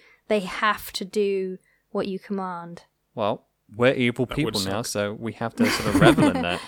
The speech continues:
Speaker 2: We're, we're stealing heroes' bones. Like, this, this is great. We can do what? They could have such a range of, uh, powers as well with this one
Speaker 1: Yeah.
Speaker 2: instrument. It could be quite cool.
Speaker 1: And
Speaker 2: Um,
Speaker 1: I, I
Speaker 2: he could have his
Speaker 1: think
Speaker 2: own
Speaker 1: one, one of you was asking, like, how they control the power as well. Like,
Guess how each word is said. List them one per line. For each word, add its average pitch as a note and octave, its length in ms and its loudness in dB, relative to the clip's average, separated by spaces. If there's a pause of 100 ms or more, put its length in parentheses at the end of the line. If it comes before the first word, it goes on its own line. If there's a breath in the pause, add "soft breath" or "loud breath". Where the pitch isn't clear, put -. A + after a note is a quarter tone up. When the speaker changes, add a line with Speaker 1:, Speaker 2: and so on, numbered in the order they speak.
(360 loud breath)
Speaker 2:
We're, A#2+ 120 0
we're C3+ 140 -4
stealing G#2+ 460 -2
heroes' G#2 400 2
bones. A2 500 2
Like, F#2 240 -2
this, A#2 200 -6
this - 280 -4
is G#2 160 -4
great. A#2+ 340 2
We C3 100 0
can C#3 140 -6
do G2+ 120 2
what? F#2+ 260 0 (440 soft breath)
They E3+ 140 6
could G3 120 0
have B2+ 220 2
such - 380 -2 (100)
a A#2+ 360 0
range A#2 380 0
of, G#2 180 2
uh, F#2 240 2
powers F#2 760 -6
as F#2+ 160 -12
well A2 260 0
with G2 200 -10
this G2+ 140 -4
one G#2 320 4
Speaker 1:
Yeah. - 60 -8
Speaker 2:
instrument. G2 640 -6
It C3 100 -10
could - 80 -10
be A#2+ 60 -4
quite A#2 260 0
cool. G#2 340 -4 (320 soft breath)
Speaker 1:
And C4+ 140 -2
Speaker 2:
Um, G2+ 140 2
Speaker 1:
I, C4+ 60 2
I - 40 4
Speaker 2:
he C4+ 40 0
could - 100 0
have - 140 2
his - 80 -4
Speaker 1:
think G3+ 120 4
Speaker 2:
own - 40 0
Speaker 1:
one, D4 220 0
one D4+ 120 -2
of D4 100 -4
you C#4+ 120 -6
was B3+ 120 -4
asking, A3+ 440 -6
like, G3 260 -10
how G3 320 -6
they F#3 200 -8
control F#3 480 -8
the F3 100 -10
power E3+ 580 -14
as F3 140 -16
well. F3 280 -14
Like, E3+ 260 -18